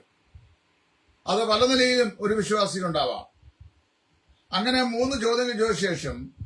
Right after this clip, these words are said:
അടുത്തത് ചോദിക്കുകയാണ്, പട്ടിണിയോ എന്ന് പറഞ്ഞാൽ ആഹാരം ലഭിക്കാൻ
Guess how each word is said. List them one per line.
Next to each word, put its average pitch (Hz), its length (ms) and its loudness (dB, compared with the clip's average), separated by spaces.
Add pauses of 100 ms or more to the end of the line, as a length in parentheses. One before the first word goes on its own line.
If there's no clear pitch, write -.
(640)
അടുത്തത് 254 440 4
ചോദിക്കുകയാണ്, 202 600 4 (2750)
പട്ടിണിയോ 196 500 0
എന്ന് - 1300 -16
പറഞ്ഞാൽ 151 200 0
ആഹാരം 175 600 2 (240)
ലഭിക്കാൻ 165 640 0